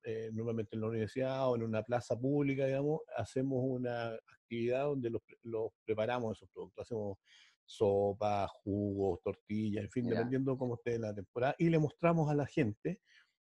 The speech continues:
Speaker 1: de que esos productos que sí, que, que están ahí con esa deformidad se iban a botar, pero que están bastante
Speaker 2: Sí.
Speaker 1: buenos para hacer un alimento.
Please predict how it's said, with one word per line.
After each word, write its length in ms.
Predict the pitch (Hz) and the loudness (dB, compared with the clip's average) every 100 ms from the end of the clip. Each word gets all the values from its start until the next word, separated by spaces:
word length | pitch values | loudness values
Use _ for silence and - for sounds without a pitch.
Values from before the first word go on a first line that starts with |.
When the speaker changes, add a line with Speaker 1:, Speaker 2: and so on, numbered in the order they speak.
| _ _ _ - | _ _ _ -6
Speaker 1:
de 140 | 113 | -2
que 80 | 120 | 2
esos 180 | 135 143 | 2 2
productos 400 | 143 127 147 139 | 2 2 2 -2
que 120 | - | -2
sí, 220 | - 139 - | 0 0 0
que, 180 | 131 - _ | -4 -4 _
que 80 | - | -10
están 240 | - 139 | -2 2
ahí 180 | 135 151 | 6 6
con 140 | 131 131 | 4 2
esa 220 | - 135 | 2 0
deformidad 480 | 113 127 123 135 139 | 2 0 2 2 2
se 140 | 139 | 2
iban 160 | 135 123 | 2 4
a 20 | |
botar, 340 | 120 123 160 | 4 4 2
pero 180 | 147 131 | 2 2
que 80 | 117 | 0
están 360 | - 135 139 - | -2 -2 -2 -6
bastante 640 | 135 117 - - 127 - | -6 -4 -4 -4 -2 2
Speaker 2:
Sí. 80 | 131 | 4
Speaker 1:
buenos 220 | 135 147 | 4 2
para 200 | - 123 | -2 -4
hacer 220 | 110 - 123 | -4 -8 -6
un 100 | 113 | -4
alimento. 380 | 107 95 92 | -4 -6 -8